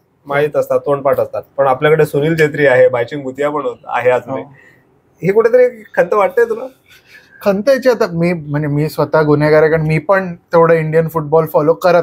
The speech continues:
Speaker 2: नाही, पण
Speaker 1: हम्म.
Speaker 2: problem त्याचा तो पण आहे, कारण आपल्याकडे तेवढी quality नाही आहे.
Speaker 1: हा.
Speaker 2: Sadly enough
Speaker 1: मेन ते
Speaker 2: आपल्याकडे
Speaker 1: आहे,
Speaker 2: quality,
Speaker 1: main
Speaker 2: म्हणजे
Speaker 1: ते.
Speaker 2: आज, कालच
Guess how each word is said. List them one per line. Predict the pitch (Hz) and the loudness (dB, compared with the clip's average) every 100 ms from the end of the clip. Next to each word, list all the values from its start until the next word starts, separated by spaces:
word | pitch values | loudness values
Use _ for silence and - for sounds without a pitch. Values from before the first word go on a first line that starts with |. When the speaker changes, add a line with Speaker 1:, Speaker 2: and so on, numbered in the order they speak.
| 135 | -2
Speaker 2:
नाही, | 131 | -10
पण | 156 | -10
Speaker 1:
हम्म. | 151 110 | -14 -4
Speaker 2:
problem | 156 151 170 208 | -2 0 -2 -6
त्याचा | 208 208 | -6 -6
तो | 202 196 | -6 -6
पण | 208 | -6
आहे, | 214 | -8
कारण | 214 220 | -6 -6
आपल्याकडे | 202 208 214 | -2 -2 0
तेवढी | 214 208 226 | 2 0 -2
quality | - 156 175 214 | -2 0 2 2
नाही | 180 135 | 2 2
आहे. | 120 | 2
Speaker 1:
हा. | 117 101 180 | 2 2 2
Speaker 2:
Sadly | 202 190 233 | 2 0 0
enough | 220 | 2
Speaker 1:
मेन | |
ते | 180 196 | 2 2
Speaker 2:
आपल्याकडे | 202 185 185 175 | 0 0 0 0
Speaker 1:
आहे, | |
Speaker 2:
quality, | 160 156 151 | 0 0 0
Speaker 1:
main | |
Speaker 2:
म्हणजे | 170 185 | 2 2
Speaker 1:
ते. | |
Speaker 2:
आज, | 160 175 - | 2 0 -2
कालच | 175 185 208 214 | 0 2 2 -2